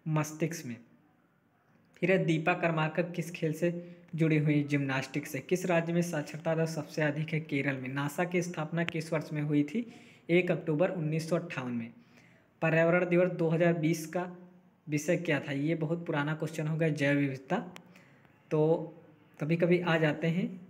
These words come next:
बहुत पुराने question, तो याद रखिएगा। वैसे इतना कहाँ तक याद रखें, क्योंकि इक्कीस, बाईस, तेईस अब चल रहा है, तो बहुत सारे आपके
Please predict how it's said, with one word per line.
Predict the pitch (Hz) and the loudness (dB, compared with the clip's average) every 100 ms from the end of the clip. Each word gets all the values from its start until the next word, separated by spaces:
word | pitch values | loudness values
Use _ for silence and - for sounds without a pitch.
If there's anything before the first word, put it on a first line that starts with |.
| - | -4
बहुत | 160 170 | -2 0
पुराने | 165 151 147 | 0 2 2
question, | 156 156 185 | 0 -2 -2
तो | 190 170 | -4 0
याद | 147 160 165 | 2 2 2
रखिएगा। | 180 185 185 226 - - - - - - - | 0 0 0 -2 -6 -20 -20 -20 -20 -20 -12
वैसे | 151 139 170 | -8 0 0
इतना | 160 160 | 2 0
कहाँ | 160 151 160 | 0 0 2
तक | 160 | 2
याद | 160 160 | 4 2
रखें, | 160 175 | 0 0
क्योंकि | 175 160 156 | 2 0 0
इक्कीस, | 151 - 160 151 143 | -2 -2 -2 -2 0
बाईस, | 143 156 156 | 0 0 -2
तेईस | - 143 143 | 0 0 0
अब | - | -4
चल | - 147 | -6 -2
रहा | 147 151 | 0 0
है, | 160 | -4
तो | 175 - - _ _ - 135 | -6 -14 -20 _ _ -12 -4
बहुत | 139 139 | -4 -4
सारे | 143 147 | -4 -2
आपके | 147 139 - | -2 -4 -4